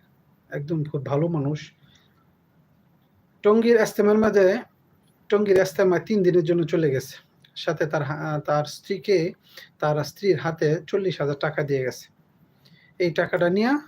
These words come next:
তার স্ত্রী তার সন্তানকে বাড়িওয়ালার, উম, মহিলার কাছে রেখে সে চলে যায়। চলে যায় আর একটা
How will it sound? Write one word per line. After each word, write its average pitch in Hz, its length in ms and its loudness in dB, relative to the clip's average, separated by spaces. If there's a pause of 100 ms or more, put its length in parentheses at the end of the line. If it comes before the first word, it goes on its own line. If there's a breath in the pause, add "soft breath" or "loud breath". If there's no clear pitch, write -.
(140)
তার 135 140 0
স্ত্রী 262 500 -4 (240)
তার 170 100 -4
সন্তানকে 185 800 -2 (640 soft breath)
বাড়িওয়ালার, 180 600 4 (400)
উম, 170 280 -4
মহিলার 170 380 2
কাছে 180 260 -2
রেখে 170 400 -2 (360)
সে 135 340 -2 (500)
চলে 160 240 0
যায়। - 160 -12 (1160 soft breath)
চলে 254 280 4
যায় 226 120 2
আর 220 100 2
একটা 208 380 2